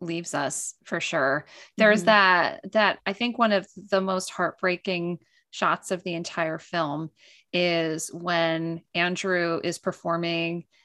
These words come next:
Speaker 1: this incredible drum solo. And then we see this close up of his father staring at him through the backstage doors. And I, I think Paul Reiser is so brilliant in this moment because you can see this,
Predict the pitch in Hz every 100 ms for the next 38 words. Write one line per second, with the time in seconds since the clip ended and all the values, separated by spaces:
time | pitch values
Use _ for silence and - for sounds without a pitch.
0 | _ - 160 - - _ 190 185 - -
1 | - 202 196 185 185 180 170 175 - 170
2 | 170 120 131 156 - _ - _ - 196
3 | 190 190 190 - 202 185 196 - - 196
4 | 196 202 170 - _ 180 165 - 180 -
5 | - 196 175 180 180 165 170 - 175 170
6 | 175 165 156 170 160 160 - 165 165 165
7 | 165 - - 170 160 - - 165 165 147
8 | 139 - - - - - 180 175 - -
9 | 254 - 320 453 - 226 220 190 185 190
10 | 180 180 - 233 190 185 180 175 185 175
11 | 170 - 170 170 - 127 - 220 208 247
12 | 220 240 247 262 240 - 262 269 277 269
13 | 254 -